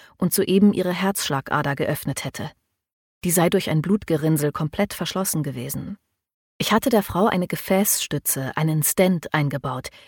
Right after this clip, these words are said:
der die Stelle jetzt offen hält. Der Verschluss des Herzvorderwandgefäßes hatte dazu geführt, dass ein großer Teil des Herzmuskels nicht mehr genug Sauerstoff bekommen hatte.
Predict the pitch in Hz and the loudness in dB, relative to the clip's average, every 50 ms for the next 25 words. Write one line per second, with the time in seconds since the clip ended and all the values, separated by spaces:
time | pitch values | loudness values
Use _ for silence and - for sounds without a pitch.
0 | _ - 160 156 151 156 - - 175 165 165 165 156 156 - - - - - - | _ -4 -2 -2 -2 -2 -2 0 2 2 2 2 0 0 -2 -4 -2 -2 -4 -2
1 | - 147 139 143 131 127 - - - - _ _ _ _ _ _ _ _ _ _ | -2 -2 -4 -4 -6 -8 -10 -12 -18 -20 _ _ _ _ _ _ _ _ _ _
2 | _ _ _ _ _ _ _ - 180 - - 175 - - - 269 311 - - 233 | _ _ _ _ _ _ _ -4 -2 0 0 -2 0 2 2 2 2 2 0 -2
3 | - - - 202 208 202 - - - - 202 196 196 180 156 156 147 147 - - | -2 0 0 0 0 0 0 -2 2 4 4 6 6 4 4 2 2 0 -2 -6
4 | 143 - - 147 131 131 - 147 139 - - - 175 - 214 190 180 160 - 165 | -10 -8 -4 -4 -4 -2 -2 -2 -4 -2 -2 -4 -2 0 0 0 0 0 -2 -4
5 | 156 151 - - - 180 180 202 185 - - - - - - 180 - - 165 160 | -4 -4 -6 -4 -2 0 0 0 -2 -4 -10 -18 -14 -4 -2 0 0 2 0 0
6 | - 151 170 220 - 226 202 - - 165 160 170 175 165 - - - 160 165 - | 2 2 2 4 4 4 2 2 0 0 0 0 0 0 -2 0 0 0 0 0
7 | - 170 165 - - - 170 - - - 165 - - 175 165 165 175 175 165 - | -2 -2 -2 -2 -2 -2 -2 0 0 -2 -2 -2 -2 -2 -2 0 0 0 -2 -2
8 | - - 160 156 151 143 - - 143 - - - 143 - 156 143 131 127 135 - | 0 2 4 4 4 2 0 -4 -8 -6 -8 -10 -6 -4 -4 -2 -2 -2 -4 -6
9 | - - - 104 | -8 -10 -12 -12